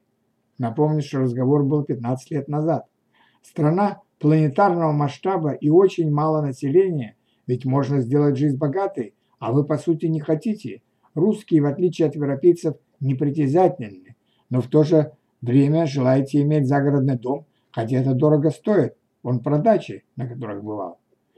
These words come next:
Вы живете в одном уровне. Я жил несколько дней у русского знакомого в квартире. В подъезде, с его слов, живут бабушки,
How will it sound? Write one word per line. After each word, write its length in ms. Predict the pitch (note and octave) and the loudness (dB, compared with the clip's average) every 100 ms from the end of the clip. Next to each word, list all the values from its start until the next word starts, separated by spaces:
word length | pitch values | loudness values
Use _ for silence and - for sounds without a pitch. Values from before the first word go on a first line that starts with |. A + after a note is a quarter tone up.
| _ _ | _ _
Вы 120 | C3 B2 | -4 2
живете 400 | C3+ F#3 F#3 F3 | 6 6 6 4
в 40 | |
одном 300 | D#3 E3 F#3 | 4 2 2
уровне. 360 | G#3 E3+ B2 A2+ | 4 2 0 -2
Я 160 | A#2+ | -4
жил 240 | A#2 D#3 D3 | 0 2 2
несколько 580 | D3 - C#3 D3 B2+ - _ - | 0 -4 -6 -4 -4 -6 _ -12
дней 300 | A#2 C#3 D#3 | -2 4 6
у 80 | C#3+ | 6
русского 400 | D3+ D3 D3+ C#3 | 4 2 0 0
знакомого 540 | C3 B2+ D3 D3 C#3+ | 0 -2 0 2 0
в 60 | - | 0
квартире. 580 | D#3 C#3 A3 F#3+ C3 - _ _ _ | -2 0 0 0 0 -10 _ _ _
В 40 | - | -2
подъезде, 520 | C3 A2+ E3+ G3 E3 | 0 6 6 6 0
с 120 | - | 0
его 180 | C#3 C#3 | -2 0
слов, 280 | D3+ D#3 C3+ | 2 2 2
живут 260 | C#3+ C3 | 2 0
бабушки, 600 | A2+ D#3 E3+ D3 - _ | 0 2 2 -2 -8 _